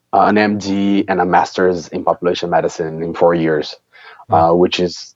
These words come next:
Speaker 1: which is, for me, it's something that I, that I really, really care for, 'cause I wanna be able to work with public health too at some
Speaker 2: Yeah.
Speaker 1: point. Mm-hmm.
Speaker 2: With the multiple acceptances, how were you able to go to Brown, go to the other schools, and say, "Hey,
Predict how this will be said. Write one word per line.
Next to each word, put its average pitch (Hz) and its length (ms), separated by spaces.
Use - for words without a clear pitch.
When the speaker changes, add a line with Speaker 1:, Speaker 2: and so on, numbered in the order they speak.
Speaker 1:
which 90 200
is, 87 220
for - 80
me, 87 320
it's 82 100
something 90 240
that 82 140
I, 82 240
that 92 120
I 90 40
really, 90 600
really 92 340
care 85 280
for, 78 420
'cause 80 440
I 104 60
wanna 110 160
be 95 100
able 90 140
to - 180
work - 200
with 73 80
public - 240
health - 240
too - 100
at - 60
some - 140
Speaker 2:
Yeah. 90 100
Speaker 1:
point. - 160
Mm-hmm. 92 560
Speaker 2:
With 170 220
the 190 80
multiple 135 420
acceptances, 104 880
how 139 300
were 147 100
you 151 220
able 113 380
to 95 580
go 117 160
to 107 80
Brown, 101 560
go 113 140
to 110 100
the 104 120
other 98 160
schools, 101 520
and 101 100
say, 104 160
"Hey, 113 400